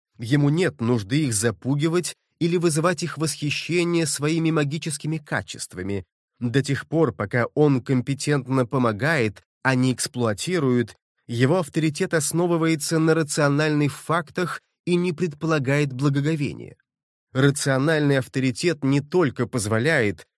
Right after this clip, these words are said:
но и требует постоянного надзора и критики со стороны подчиняющихся ему. Он всегда носит временный характер, его принятие зависит от его действенности.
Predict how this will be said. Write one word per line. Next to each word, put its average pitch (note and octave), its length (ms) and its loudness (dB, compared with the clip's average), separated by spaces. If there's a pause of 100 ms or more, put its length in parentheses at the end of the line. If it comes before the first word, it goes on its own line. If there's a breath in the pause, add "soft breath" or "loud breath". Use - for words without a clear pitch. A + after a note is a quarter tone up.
но D3+ 220 6
и D#3 100 4
требует D#3 580 0
постоянного D3+ 720 2
надзора C#3+ 680 2
и D#3 240 -4
критики D3+ 520 -4
со D#3+ 180 -2
стороны D#3 440 0
подчиняющихся D3 1120 -4
ему. B2+ 420 -4 (320 loud breath)
Он C3 180 2
всегда C3+ 460 2
носит D3 420 0
временный C3+ 460 2
характер, A#2+ 680 -4 (220)
его B2 340 2
принятие C#3 680 2
зависит A#2+ 600 0
от C#3+ 180 -2
его C3+ 280 0
действенности. F#2+ 1120 -6